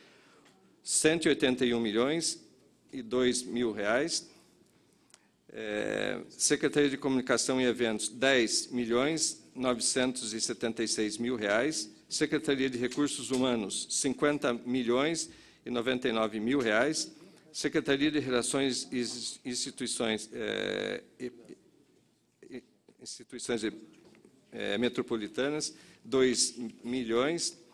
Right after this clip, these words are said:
quinhentos e sessenta e três mil reais. Secretaria de Abastecimento e Nutrição, sessenta milhões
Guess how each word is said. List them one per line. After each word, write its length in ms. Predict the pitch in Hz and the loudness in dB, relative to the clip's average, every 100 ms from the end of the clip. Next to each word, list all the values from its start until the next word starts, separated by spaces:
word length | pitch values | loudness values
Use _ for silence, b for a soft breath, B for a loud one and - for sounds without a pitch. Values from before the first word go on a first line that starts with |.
| - | -12
quinhentos 440 | - 127 131 131 | -4 0 2 0
e 40 | 127 | -2
sessenta 260 | - 113 | -2 -2
e 60 | 117 | -2
três 500 | 110 110 107 - - | -2 -2 0 -2 -6
mil 180 | 123 127 | -4 0
reais. 560 | 110 104 123 160 - - B B B | 2 4 2 0 -6 -10 B B B
Secretaria 600 | - 156 156 151 143 135 | -2 -2 2 4 4 4
de 60 | |
Abastecimento 560 | 123 120 - 120 113 120 | 2 0 0 0 0 -2
e 40 | |
Nutrição, 580 | 117 110 101 - 127 120 | -4 -4 -4 -2 -2 -2
sessenta 640 | - 131 - 151 151 113 | -2 0 2 2 2 -2
milhões 680 | 87 120 131 120 131 170 - | -2 -2 0 2 0 0 -6